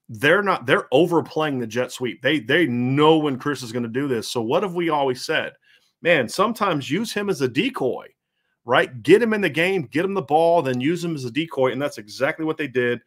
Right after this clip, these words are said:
Logan goes here. Drew shows great patience and gets the ball out into that open window 'cause, 'cause Logan just put a great move on that kid and just beat him up the field.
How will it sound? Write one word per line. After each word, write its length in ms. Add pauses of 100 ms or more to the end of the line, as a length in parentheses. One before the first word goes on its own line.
(440)
Logan 340
goes 280
here. 320
Drew 240
shows 280
great 300
patience 560 (340)
and 200
gets 180
the 100
ball 280
out 260
into 180
that 160
open 300
window 260
'cause, 380
'cause 280
Logan 380
just 300
put 120
a 60
great 360
move 200
on 140
that 200
kid 180
and 100
just 200
beat 160
him 100
up 140
the 80
field. 380